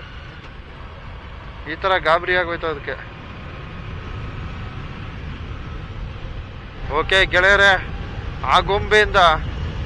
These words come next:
ಶೃಂಗೇರಿ, ಶೃಂಗೇರಿ ಪ್ರಯಾಣ. ತುಂಬಾ ಚಳಿ ಆಗ್ತಾ ಇದೆ. So ಕೆಳಗಡೆ ಕುಂದಾಪುರದಲ್ಲಿ ಸೆಕೆ ಆಗ್ತಿತ್ತು ನೆನ್ನೆ.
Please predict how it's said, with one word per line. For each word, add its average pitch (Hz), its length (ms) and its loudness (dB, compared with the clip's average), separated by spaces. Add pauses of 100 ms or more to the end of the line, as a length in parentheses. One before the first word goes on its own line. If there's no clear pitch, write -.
(1300)
ಶೃಂಗೇರಿ, 214 640 8 (1300)
ಶೃಂಗೇರಿ 196 680 4 (100)
ಪ್ರಯಾಣ. 180 320 6 (3750)
ತುಂಬಾ 190 280 2 (120)
ಚಳಿ 180 240 6
ಆಗ್ತಾ 175 260 2
ಇದೆ. 165 160 6 (640)
So - 100 2 (140)
ಕೆಳಗಡೆ 175 440 6
ಕುಂದಾಪುರದಲ್ಲಿ 175 760 2 (840)
ಸೆಕೆ 165 320 4
ಆಗ್ತಿತ್ತು 180 420 4 (160)
ನೆನ್ನೆ. 156 220 0